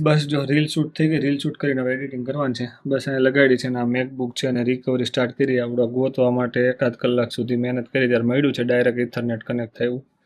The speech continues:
તો હવે જોઈએ છે, હવે કદાચ થઈ જવી જોઈએ. નકર પછી હવે એક જગ્યાએ પૂછાયું છે, પંદરસોનો ખર્ચો કીધો તો મને લાગે છે કરવો પડે, નહીં તો સારું. કારણ કે રિકવર તો થઈ જવું જોઈએ. ઓટો રિકવરની સિસ્ટમ જ છે MacBookમાં.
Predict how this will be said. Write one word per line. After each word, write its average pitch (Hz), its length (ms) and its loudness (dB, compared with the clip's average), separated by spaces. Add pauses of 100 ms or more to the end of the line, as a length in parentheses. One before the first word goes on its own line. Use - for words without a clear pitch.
(260)
તો 127 80 -2
હવે 123 80 2
જોઈએ 143 240 8
છે, 123 100 0
હવે 127 100 6
કદાચ 127 220 2
થઈ 131 200 0
જવી 127 240 4
જોઈએ. 123 220 0
નકર 120 300 -4
પછી 127 260 -8
હવે 123 280 -12 (300)
એક 123 140 -4
જગ્યાએ 131 260 -2
પૂછાયું 135 440 -4
છે, 143 180 -12 (640)
પંદરસોનો 139 500 -4
ખર્ચો 139 320 -4
કીધો 135 300 -4
તો 127 120 -8
મને 127 160 -6
લાગે 131 220 -2
છે 120 100 -10
કરવો 131 300 -4
પડે, 127 240 -6
નહીં 123 140 -10
તો 123 120 -10
સારું. 131 320 -6
કારણ 127 180 -6
કે 127 160 0
રિકવર 147 420 -2
તો 147 140 -6
થઈ 156 200 2
જવું 139 220 2
જોઈએ. 127 220 -4
ઓટો 127 340 -8
રિકવરની 127 500 -4
સિસ્ટમ 131 440 -8
જ 117 40 -10
છે 123 180 -10
MacBookમાં. 123 760 -8